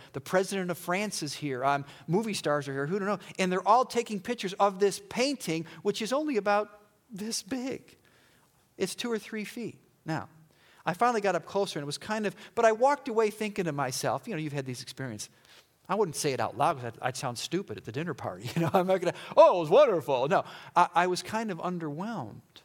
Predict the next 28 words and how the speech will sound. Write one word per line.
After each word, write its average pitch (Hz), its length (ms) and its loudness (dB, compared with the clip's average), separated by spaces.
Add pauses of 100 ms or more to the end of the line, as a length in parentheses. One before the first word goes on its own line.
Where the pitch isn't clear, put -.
(480)
And 180 200 0
then 277 180 0
I 185 180 0
heard, 165 680 -2 (240)
I 165 80 -2
wanted 190 260 2
to 156 80 -4
say, 165 280 2
"What 165 360 0
gives?" 151 800 -4 (300)
I 135 40 -2
listened 156 300 -4
to 135 60 -8
James 143 340 -6
Payne, 143 280 -8
if 123 140 -12
you 127 80 -10
know 131 120 -4
him, 131 80 -8
famous 127 460 -8
art 127 140 -2
historian, 123 420 -8 (320)
and 165 100 -2
he, 170 180 -4
and 151 140 -6
talk 247 300 0
about 120 300 -4
it - 100 -18